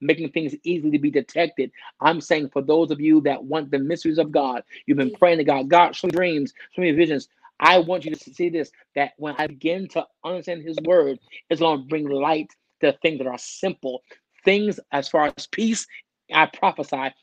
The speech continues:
Speaker 1: is gonna be simple. Joy is gonna be simple. Understanding is gonna be simple. Stop making people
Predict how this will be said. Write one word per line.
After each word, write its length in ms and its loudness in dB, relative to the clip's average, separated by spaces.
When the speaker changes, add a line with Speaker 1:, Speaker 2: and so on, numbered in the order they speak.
Speaker 1:
is 80 -10
gonna 140 -2
be 120 -2
simple. 500 -4
Joy 520 0
is 80 -14
gonna 200 0
be 100 0
simple. 480 -2
Understanding 800 0
is 80 -4
gonna 160 2
be 60 -8
simple. 380 -2
Stop 440 4
making 420 -2
people 260 -6